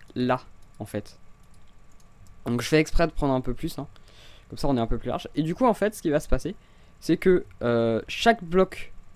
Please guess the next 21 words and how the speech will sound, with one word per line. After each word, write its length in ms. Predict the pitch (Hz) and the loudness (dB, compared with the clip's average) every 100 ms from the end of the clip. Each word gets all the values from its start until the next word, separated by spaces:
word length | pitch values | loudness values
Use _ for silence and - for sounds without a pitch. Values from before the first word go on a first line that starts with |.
| - - - | -20 -20 -12
diamant 340 | 127 147 165 185 | 0 4 4 2
qui 140 | 139 | -4
sont 140 | - | -4
là, 140 | 135 190 - - - - | -4 -4 -10 -20 -20 -8
ça 180 | - 170 | -2 0
sera 260 | - 220 - | 2 2 4
une 120 | 190 | 2
répétition. 540 | 180 170 165 131 - - - - - - - - - - - - - - - - - - - - | 2 2 -2 -2 -8 -14 -18 -20 -20 -20 -20 -20 -20 -20 -20 -20 -20 -20 -20 -20 -20 -20 -12 0
Donc, 220 | 139 120 | 0 0
pour 160 | - 147 | -4 2
faire 220 | 202 185 - | 4 4 4
une 140 | 147 | 2
répétition 720 | 147 143 139 131 127 - 139 - - | 4 2 0 -2 -6 -2 -2 -2 -4
et 120 | 113 | -2
un 520 | 110 107 107 101 101 | -2 -2 -4 -4 -8
schéma 340 | - 131 151 | -6 0 2
comme 160 | 156 110 | 2 -4
ceci, 300 | - 113 214 - - - - - - - | -6 -10 -12 -14 -20 -20 -20 -20 -20 -14
soit 240 | - 262 | 4 6
vous 100 | 262 | 6
faites 580 | 220 202 185 - - | 4 2 2 -2 -14